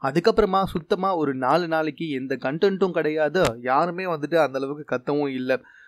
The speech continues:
இப்பதான் வந்துட்டு ஓரளவுக்கு அவங்க அவங்களா இருக்காங்க. தாமரையுடைய உண்மையான முகமா கூட இதுவும் இருக்கலாம். ஏன்னா, இதுக்கு முன்னாடி அமைதியா இருந்த தாமரை பொய்யான தாமரையாவும், இப்பதான் உண்மையான தாமரை கத்திட்டே இருக்காங்கல்ல, இதுதான் உண்மையான தாமரையாவும் இருப்பதற்கு நிறைய வாய்ப்பு இருக்கு. So, அவங்க கிட்ட போயிட்டு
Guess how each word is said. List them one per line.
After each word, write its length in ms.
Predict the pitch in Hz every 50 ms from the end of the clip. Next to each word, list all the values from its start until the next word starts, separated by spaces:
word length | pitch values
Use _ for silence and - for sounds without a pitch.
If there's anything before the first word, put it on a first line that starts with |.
| - -
இப்பதான் 480 | - 190 180 - 254 233 254 254 240 220
வந்துட்டு 180 | 196 170 180
ஓரளவுக்கு 720 | 214 196 156 165 185 196 180 180 175 170 156 - 190 185
அவங்க 300 | - 117 123 147 156 151
அவங்களா 240 | 147 147 147 156 156
இருக்காங்க. 460 | 143 131 123 135 135 131 127 127 113 _ _ _ -
தாமரையுடைய 460 | 120 131 170 196 208 190 185 180 180
உண்மையான 600 | 185 165 151 156 180 202 208 208 202 196 185 170
முகமா 280 | 160 175 175 170 165
கூட 260 | 156 - 160 180 220 208
இதுவும் 360 | - 165 175 220 226 233 226
இருக்கலாம். 420 | 190 180 170 170 170 160 147 131
ஏன்னா, 180 | 139 135 139 139
இதுக்கு 320 | 139 143 151 180 - 190
முன்னாடி 240 | 175 170 180 190 185
அமைதியா 380 | 180 151 139 151 165 160 165 165
இருந்த 160 | 160 151 143
தாமரை 340 | 120 143 139 143 147 151 147
பொய்யான 440 | - - 139 139 156 160 160 156
தாமரையாவும், 680 | 143 127 135 127 127 123 120 117 113 113 110 123 151 170 175 _ - - _ -
இப்பதான் 440 | 180 180 175 - 226 214 240 254 240
உண்மையான 400 | 214 202 208 208 214 214 208 202
தாமரை 380 | 175 190 170 165 160 156 147 - -
கத்திட்டே 300 | 147 - - 165 147 165
இருக்காங்கல்ல, 540 | 165 156 - 156 143 135 143 160 151 131
இதுதான் 300 | 135 147 151 165 185 180
உண்மையான 380 | 165 156 160 170 175 175 175 160 -
தாமரையாவும் 540 | 151 139 139 139 139 135 131 135 147 151 143
இருப்பதற்கு 460 | 131 131 - 139 131 127 127 - 214
நிறைய 320 | 190 160 165 175 220 220
வாய்ப்பு 320 | 180 156 139 139 135 - 139
இருக்கு. 240 | 127 120 151 135 - - - - - _ -
So, 140 | - 170 160
அவங்க 380 | - - 180 185 226 247 247
கிட்ட 220 | 196 196 202 226 220
போயிட்டு 600 | 170 180 147 131 - - 135 147 160 160 _